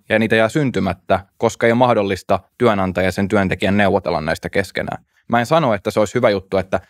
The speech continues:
me lähdetään luomaan mekanismeja, jossa työnantajat voi palkata työntekijöitä orjapalkalla. Totta kai niissä pitää olla aina joku perälaudat ja järkevät systeemit takana, ettei synny mitään kaksia työmarkkinoita ja hyväksikäyttöä, joita toki tälläkin hetkellä jo valitettavasti on.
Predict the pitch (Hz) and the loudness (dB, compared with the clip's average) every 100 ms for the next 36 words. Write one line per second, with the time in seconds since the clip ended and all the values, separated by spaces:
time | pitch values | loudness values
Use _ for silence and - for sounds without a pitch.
0 | _ _ - 101 98 104 107 110 104 104 | _ _ -2 0 2 2 2 2 2 0
1 | 110 101 92 95 92 92 - 92 - _ | 0 -2 -2 0 0 0 0 -4 -4 _
2 | - 117 110 98 95 95 95 98 95 95 | -2 0 2 0 0 -2 2 2 0 -4
3 | - - 104 104 101 95 113 101 95 92 | -18 0 2 2 -2 -2 0 0 0 -2
4 | 92 92 101 110 92 - 92 87 92 95 | 0 4 4 4 0 0 -2 0 0 0
5 | 131 143 147 131 - 101 98 95 101 101 | 0 0 0 0 -2 -4 0 4 4 2
6 | 98 92 95 101 104 95 92 87 92 98 | 0 -2 -4 -2 0 0 0 -2 -2 2
7 | 98 95 90 87 110 - 95 90 - 104 | 2 0 -4 -2 -2 -2 -2 -4 -2 0
8 | 104 95 92 110 - 104 95 - 113 101 | 0 0 0 -2 0 0 0 0 0 0
9 | 90 95 95 95 104 - 92 - 95 92 | 0 0 0 2 -2 0 -4 0 0 0
10 | 90 - 90 90 98 104 98 - - 85 | -2 -4 -2 0 2 2 2 -2 -6 -6
11 | - 98 101 131 - 107 95 95 90 95 | -2 0 0 0 -2 -2 0 2 0 -2
12 | 87 - 101 90 98 92 95 - 101 - | -4 -2 0 2 2 0 -4 -4 -4 -4
13 | - 101 95 | -4 0 0